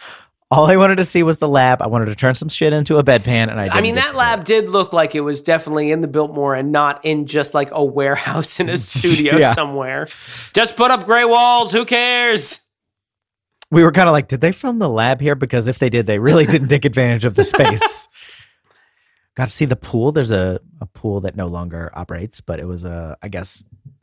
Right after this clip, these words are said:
Speaker 1: a rare, a very rare thing when it was built. Did you, you went to the Biltmore when you were in Asheville, didn't
Speaker 2: No,
Speaker 1: you?
Speaker 2: it was kind of raining on and off that day,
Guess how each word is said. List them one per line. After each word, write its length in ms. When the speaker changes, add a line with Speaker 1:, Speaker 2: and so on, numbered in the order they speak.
Speaker 1:
a 120
rare, 440
a 80
very 300
rare 220
thing 440
when 100
it 80
was 120
built. 280
Did 120
you, 140
you 140
went 180
to 100
the 60
Biltmore 300
when 120
you 100
were 80
in 60
Asheville, 280
didn't 120
Speaker 2:
No, 220
Speaker 1:
you? 60
Speaker 2:
it 20
was 220
kind 200
of 100
raining 320
on 140
and 80
off 220
that 220
day, 420